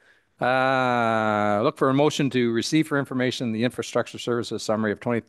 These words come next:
twenty-three twenty twenty-four compliance inspections for both a A L DAFO and the Santa Shores drinking water systems. Moved by Deputy Mayor Calver, seconded by Councillor Shank. If there's no further comments, questions, or concerns, all in favor of that motion?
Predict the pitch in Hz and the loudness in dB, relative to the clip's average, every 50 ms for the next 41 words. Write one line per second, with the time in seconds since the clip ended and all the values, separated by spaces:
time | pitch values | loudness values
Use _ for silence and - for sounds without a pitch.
0 | _ - - 117 107 - - - 107 101 - - 104 101 - 107 92 - 101 90 | _ -6 -4 -4 -4 -2 -2 -2 -2 -2 0 -2 -2 -2 -2 -2 -2 0 -2 -2
1 | - 107 - - 110 113 113 - - 113 104 - - - 117 117 - - 139 127 | -2 -2 -2 0 0 0 0 -2 -6 -6 -8 -6 -2 -2 -2 -2 -2 -4 -6 -6
2 | - - 113 95 107 101 101 - - - 95 - - _ _ - 120 120 123 131 | -6 -6 -4 -2 0 -2 -2 -4 -6 -6 -6 -6 -8 _ _ -4 -2 0 0 -2
3 | - - - 120 113 110 113 - - - 120 120 113 - 123 120 - - 113 101 | -2 -2 0 2 2 2 0 0 -2 0 0 0 0 0 -2 -2 -2 -2 -2 -2
4 | 98 95 90 - - 110 110 107 - - 104 - - - 113 104 104 107 92 - | -2 -4 -4 -4 -4 -2 -2 -2 -2 -2 -2 -2 -2 0 0 2 2 0 0 -4
5 | 381 - - - 104 101 - - 98 98 101 - 107 101 98 98 92 87 - - | -6 -6 -4 -2 -2 -2 -2 -2 -4 -4 -4 -2 0 0 2 0 0 -2 -2 -2
6 | 95 90 - - - 85 85 80 - - 113 120 113 - - - 110 110 110 110 | -2 -2 -4 -6 -10 -10 -12 -10 -4 0 0 0 0 0 0 0 2 2 2 2
7 | 104 104 95 - - - - - - - - _ - 139 - - 113 107 104 101 | 0 0 -4 -8 -14 -20 -20 -20 -20 -20 -20 _ -8 -6 -6 -4 -4 -2 0 0
8 | 92 - - 131 131 131 127 127 127 127 113 - - - 104 - - 104 107 101 | -2 0 0 2 2 2 2 2 0 0 -2 -2 -2 -2 -2 -2 -2 -4 -4 -2
9 | - 107 98 95 92 - 101 98 92 - - - - - 147 147 143 143 - - | -2 -2 -2 -2 -2 -4 -6 -6 -6 -6 -6 -2 0 2 2 2 2 -2 -4 -10
10 | _ _ _ _ _ _ _ _ _ - - - - 110 92 - 110 95 92 - | _ _ _ _ _ _ _ _ _ -12 -12 -10 -8 -8 -6 -4 -4 -4 -2 0
11 | - 120 120 117 113 107 104 - - - 110 104 107 104 98 - - - 107 104 | 0 2 2 4 2 2 0 -2 -4 -2 0 0 0 0 -2 -4 -2 0 2 2
12 | - - - 107 98 104 95 87 - - 85 80 - - - 131 135 135 131 131 | 2 0 -4 -4 -2 -2 -2 -2 -4 -8 -8 -6 -4 -2 0 0 0 0 0 -2
13 | 135 127 127 131 127 - - - - - - 90 90 - - 80 - 101 98 92 | -4 -6 -10 -12 -16 -20 -20 -20 -14 -8 -6 -4 -4 -4 -6 -4 -2 0 0 0
14 | 90 87 90 98 107 110 104 104 110 110 - - 123 120 117 117 | 0 0 0 0 -2 -2 -2 -2 -4 -4 -6 -8 -10 -10 -10 -12